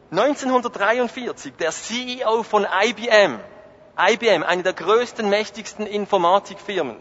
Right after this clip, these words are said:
„Ich denke, es gibt weltweit einen Markt vielleicht, für vielleicht fünf Computer.“ Hey, wenn du die Vision hattest, Computer in diese Welt zu streuen, und der C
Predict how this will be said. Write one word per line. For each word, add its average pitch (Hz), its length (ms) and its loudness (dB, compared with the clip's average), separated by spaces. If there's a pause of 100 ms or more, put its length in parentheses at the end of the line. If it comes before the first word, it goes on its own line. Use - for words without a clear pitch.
(760)
„Ich - 240 -12
denke, 233 520 0
es 190 180 -4
gibt 175 300 -12
weltweit 208 500 0
einen 165 260 -2
Markt 165 320 2
vielleicht, 170 560 -4
für 202 160 -4
vielleicht 175 480 0
fünf 208 380 -6
Computer.“ 165 640 -4 (1000)
Hey, 214 180 0
wenn 214 100 2
du 247 140 -4
die 220 160 -8
Vision 226 500 4
hattest, 220 420 2
Computer 214 580 -2
in 214 80 0
diese 214 260 -2
Welt 208 180 0
zu - 220 -16
streuen, 151 560 -4 (260)
und 185 220 0
der - 260 2
C - 240 -10